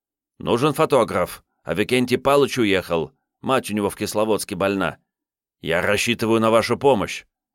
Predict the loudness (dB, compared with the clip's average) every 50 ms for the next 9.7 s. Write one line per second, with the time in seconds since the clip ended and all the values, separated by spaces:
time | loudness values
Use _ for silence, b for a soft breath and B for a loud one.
0 | _ _ _ -2 -2 2 2 2 4 4 4 4 4 2 2 2 0 2 4 4
1 | 2 2 2 0 0 0 0 -2 -4 -4 -4 -4 -4 -4 -8 _ _ _ _ _
2 | -16 -10 -4 -2 0 2 2 2 0 -2 -2 -6 -8 -10 -12 _ _ _ _ _
3 | _ _ _ _ _ _ _ _ -8 -4 -2 0 0 0 -4 -8 _ _ _ _
4 | _ _ _ _ _ _ -4 -2 -2 0 -2 -2 -4 -6 -4 -4 -4 -2 -2 -2
5 | -4 -6 _ _ _ _ _ _ _ _ _ _ _ _ _ _ _ _ _ _
6 | _ -6 -2 -2 -2 0 0 0 2 2 2 2 2 2 2 -2 -2 -2 -2 0
7 | 0 2 0 0 -2 -2 -4 -6 -6 -10 -10 -10 -10 -10 -12 -14 _ _ _ _
8 | _ _ _ _ _ _ -12 -2 0 0 0 2 0 -2 -2 0 0 0 -2 -2
9 | -2 -6 -8 -4 -2 -2 -2 0 -2 -4 -6 -6 -12 _